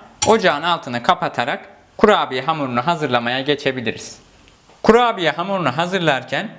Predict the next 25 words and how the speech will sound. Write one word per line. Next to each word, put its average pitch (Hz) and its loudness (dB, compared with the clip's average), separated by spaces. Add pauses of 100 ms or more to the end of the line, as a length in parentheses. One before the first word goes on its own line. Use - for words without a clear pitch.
(140)
ilk 233 2
önce 147 2
yaş 190 2
malzemeleri 127 0
birleştiriyoruz. 185 0 (400)
Bunun 240 6
için 165 0
yüz 196 4
gram 151 2 (200)
tereyağı 156 2
veya 135 0
margarin 156 -2
kullanabilirsiniz. 185 0 (380)
İsterseniz 190 0 (120)
oda 202 4
sıcaklığında 147 -2
olabilir, 185 0 (400)
dilerseniz 185 2
eritebilirsiniz. 165 0 (240)
Fakat 214 2
erittiğiniz 190 0
zaman 175 4
soğumasını 185 0
beklemeniz 131 0
gerekir. 185 2